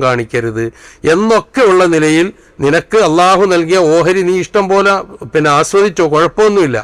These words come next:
പക്ഷേ നീ, നീ ഇതിൻ്റെ ഉത്തരവാദിത്വം നീ മറന്നു പോകരുതെന്നൊക്കെ പറഞ്ഞ് ഒറ്റ മറുപടിയെ പറഞ്ഞ "ഖാല ഇന്നമാ ഊതീതുഹു അലാ ഇൽമിൻ ഇൻദി, ഇതെൻ്റെ അറിവ് കൊണ്ട് ഞാൻ നേടിയതാണ്,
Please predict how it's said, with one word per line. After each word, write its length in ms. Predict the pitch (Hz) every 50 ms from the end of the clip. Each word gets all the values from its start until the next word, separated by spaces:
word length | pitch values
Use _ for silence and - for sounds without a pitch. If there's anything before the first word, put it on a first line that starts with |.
| - - - - - _ -
പക്ഷേ 380 | 165 165 151 - - 208 226 233 233 226 - - - - -
നീ, 120 | - 156 196 220
നീ 120 | 202 185 175 -
ഇതിൻ്റെ 300 | 180 151 165 170 170 165
ഉത്തരവാദിത്വം 800 | 151 131 - 175 170 165 165 165 160 156 156 143 - 165 165 165 165 156
നീ 100 | 143 143
മറന്നു 340 | 139 139 131 127 131 143 165
പോകരുതെന്നൊക്കെ 560 | 139 135 131 131 127 131 135 143 135 147 147 127
പറഞ്ഞ് 240 | 139 131 127 131 151
ഒറ്റ 240 | 156 - _ - - 240
മറുപടിയെ 440 | 190 156 143 139 135 147 151 156 151
പറഞ്ഞ 260 | 139 127 123 120 117 -
"ഖാല 280 | - 127 147 147 147 147
ഇന്നമാ 420 | 139 131 131 135 147 151 147 147 147 143 127
ഊതീതുഹു 680 | 120 127 127 - 143 143 147 131 - 147 131 127 156 180 208 - - - - - -
അലാ 260 | 123 123 127 139 139 139
ഇൽമിൻ 380 | 135 131 127 131 131 131 131 127 123
ഇൻദി, 340 | 120 117 123 117 113 113 104 98 _ _ - - _ -
ഇതെൻ്റെ 380 | 131 131 127 127 135 139 170
അറിവ് 260 | 147 123 120 123 127 131
കൊണ്ട് 220 | 135 127 123 131
ഞാൻ 200 | 123 117 117 117 117
നേടിയതാണ്, 380 | 110 104 104 104 104 107 104